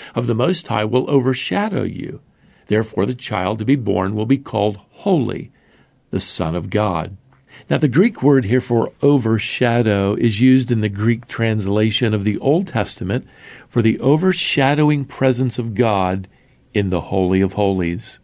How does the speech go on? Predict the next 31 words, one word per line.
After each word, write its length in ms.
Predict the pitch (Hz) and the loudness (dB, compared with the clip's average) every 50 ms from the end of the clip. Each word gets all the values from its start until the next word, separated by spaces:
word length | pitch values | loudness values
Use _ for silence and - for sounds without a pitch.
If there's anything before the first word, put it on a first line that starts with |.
| _ _ _ _ _ _ _ _ _ _ _ _ - - - - - - - | _ _ _ _ _ _ _ _ _ _ _ _ -20 -20 -20 -16 -10 -6 -2
Gabriel 420 | 104 135 143 151 120 135 139 123 | 2 2 2 4 4 4 4 4
now 180 | 120 120 120 120 | 4 2 2 2
goes 240 | 107 117 117 98 | 4 2 2 2
on 120 | 113 113 113 | 2 2 0
to 80 | 104 | 0
tell 220 | 98 - - 120 107 | -2 0 0 -2 0
Mary 360 | 101 104 113 113 113 113 104 | 0 0 2 2 2 2 2
that 160 | 95 107 104 | 2 0 0
her 160 | - 117 117 | 0 0 2
relative 440 | 101 110 117 123 139 127 107 - 127 | 2 2 2 2 2 2 2 2 2
Elizabeth 520 | 120 135 127 143 165 165 196 160 120 101 120 | 4 4 4 4 4 2 0 0 0 2 2
is 140 | 123 107 | 2 2
also 360 | 117 113 151 175 - - 247 160 | 2 0 -2 -2 -2 0 0 0
pregnant 540 | 127 - - 107 98 101 104 104 107 - - | 0 0 -2 -2 -2 0 -2 -4 -4 -2 0
in 160 | - 135 131 | 0 0 0
her 340 | 120 - - 196 - 113 - | 0 -2 -2 -2 0 0 0
old 400 | - 101 101 98 95 90 90 - - | 0 0 2 2 2 0 -2 -6 -6
age. 640 | - 104 95 95 95 120 156 170 165 147 - - _ _ _ _ _ _ - 131 | -2 0 0 2 2 2 2 0 -2 -6 -8 -10 _ _ _ _ _ _ -4 -2
Gabriel 560 | 120 156 156 170 170 139 151 143 135 131 127 | 0 2 2 2 4 4 4 4 4 4 2
says 280 | 113 - - 151 151 143 | 0 2 2 2 2 2
here 140 | 139 147 143 | 2 2 2
in 80 | 135 | 4
verse 220 | 127 139 139 127 - | 4 2 2 2 0
thirty-seven 720 | - 143 143 143 143 123 - - 147 147 143 165 185 180 | 0 2 4 4 4 2 2 0 0 0 0 0 0 0
that 140 | 139 131 | 0 -2
nothing 680 | - 131 120 123 127 127 143 160 - - 196 202 202 208 | 0 0 2 2 4 4 2 0 0 0 2 2 2 4
will 180 | 196 196 196 190 | 4 4 4 4
be 220 | 170 202 190 196 | 4 2 0 0
impossible 1040 | - 196 202 196 196 - 123 131 135 113 - - 131 120 113 104 113 110 113 110 - - - _ _ _ _ - | 0 -2 -2 -4 -4 -4 -2 -2 -2 -2 -2 -2 -2 -2 0 0 0 0 0 -2 -4 -10 -20 _ _ _ _ 0
with 260 | 123 123 113 113 110 | 2 2 2 2 0
God. 520 | 117 117 110 104 101 98 98 101 90 87 | 0 0 0 2 0 -2 -2 -4 -6 -10